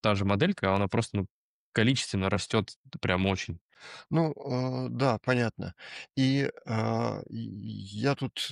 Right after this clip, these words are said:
Speaker 2: э, как раз говорил про, э, то, что физические законы позволяют сжимать контекст.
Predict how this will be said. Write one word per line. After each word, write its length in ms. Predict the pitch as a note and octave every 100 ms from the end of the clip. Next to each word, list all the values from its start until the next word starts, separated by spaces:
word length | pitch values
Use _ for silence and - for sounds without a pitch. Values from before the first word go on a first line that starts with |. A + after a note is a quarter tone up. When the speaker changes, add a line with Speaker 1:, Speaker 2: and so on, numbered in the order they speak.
| -
Speaker 2:
э, 800 | A#2 A2+ A2 A2 A2 A2 A2 A2
как 180 | A#2+ -
раз 200 | C3 G#2
говорил 400 | A#2+ B2+ E3 F3+ -
про, 760 | B2+ B2 - - A#2+ A#2 A#2 A#2
э, 20 |
то, 160 | - D3+
что 760 | - - - B2+ B2 - - A#2+ -
физические 540 | B2+ C#3+ - - B2+
законы 380 | C3 - F3+ C#3
позволяют 580 | A#2 A2 B2+ D3+ C3 -
сжимать 600 | G2+ F#2+ C3 D3+ D3 -
контекст. 600 | - B2 - D#3+ - -